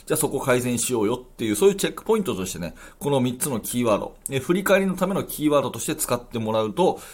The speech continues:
すごく役に立つ合言葉じゃないかなと。で、逆にディフェンスの観点から言うと、接近がされちゃってるとか、連続させないとか、展開させないとかっ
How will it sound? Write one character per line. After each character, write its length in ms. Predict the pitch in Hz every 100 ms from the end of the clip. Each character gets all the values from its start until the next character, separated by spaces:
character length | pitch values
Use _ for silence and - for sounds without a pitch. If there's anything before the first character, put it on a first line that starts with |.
| -
す 200 | - 165
ご 120 | 208
く 80 | 131
役 180 | 107
に 80 | 127
立 340 | 104 98 85 -
つ 20 |
合 120 | 120
言 160 | 120 120
葉 160 | 101
じ 80 | 95
ゃ 20 |
な 100 | 92
い 60 | 90
か 80 | 87
な 120 | 87
と。 120 | - - - - - - -
で、 100 | 156
逆 200 | 165 208
に 120 | 143
デ 100 | 165
ィ 20 |
フ 60 | 226
ェ 40 |
ン 40 | 233
ス 100 | 247
の 80 |
観 240 | 240 247 240
点 160 | 202
か 100 | 190
ら 80 | 165
言 120 | 170
う 40 | 160
と、 400 | - 320 127 -
接 300 | - 156 - -
近 340 | - 175 170 165
が 80 |
さ 140 | 151 147
れ 80 | 151
ち 80 |
ゃ 40 | 147
っ 80 | - - -
て 80 | -
る 120 | 113
と 120 | 95 -
か、 240 | 85 - - - - - - - -
連 280 | 127 135
続 420 | 127 131 131 117 -
さ 160 | -
せ 160 | 104 120
な 120 | 110
い 120 | 95
と 80 | 82
か、 160 | 69 - - - - -
展 240 | 143 135
開 280 | 127 120 107
さ 160 | - 113
せ 140 | 113
な 100 | 107
い 80 | 95
と 80 | -
か 100 |
っ 40 | -